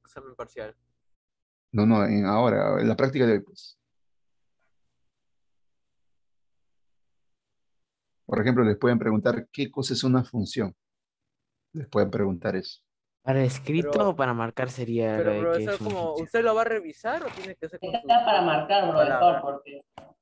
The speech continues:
Speaker 4: profesor, que está para marcar, porque recuerda que usted solo pone unas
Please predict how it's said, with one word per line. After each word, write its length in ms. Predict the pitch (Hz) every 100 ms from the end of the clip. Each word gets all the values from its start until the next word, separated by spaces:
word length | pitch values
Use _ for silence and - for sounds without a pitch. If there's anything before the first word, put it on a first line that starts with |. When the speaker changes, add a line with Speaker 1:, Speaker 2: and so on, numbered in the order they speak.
| _ _ _ - - _ _ _ _ _ _ _ _ _ _
Speaker 4:
profesor, 320 | - 170 208
que 60 | 208
está 300 | 202 208 202
para 220 | 190 175
marcar, 300 | 170 180 196 180
porque 240 | 165 175 156
recuerda 420 | 156 190 180 175
que 60 | 165
usted 160 | 160 165
solo 240 | 180 170
pone 120 | 165 165
unas 160 | 160